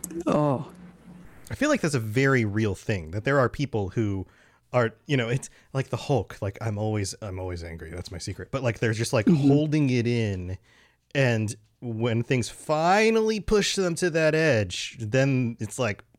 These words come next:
Speaker 2: "Get out of the way." That's it. Like, this is a, a similar character s-, just on a personal level that,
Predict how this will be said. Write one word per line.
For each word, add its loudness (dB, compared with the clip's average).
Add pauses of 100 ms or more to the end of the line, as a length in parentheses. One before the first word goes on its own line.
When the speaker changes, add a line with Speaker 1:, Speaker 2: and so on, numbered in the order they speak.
(120)
Speaker 2:
"Get -6
out -2
of -2
the -2
way." -2 (380)
That's -4
it. -4 (340)
Like, -6
this 0
is 0
a, -12
a -10
similar -2
character -2
s-, -6 (140)
just -12
on -4
a -6
personal 0
level -10
that, -12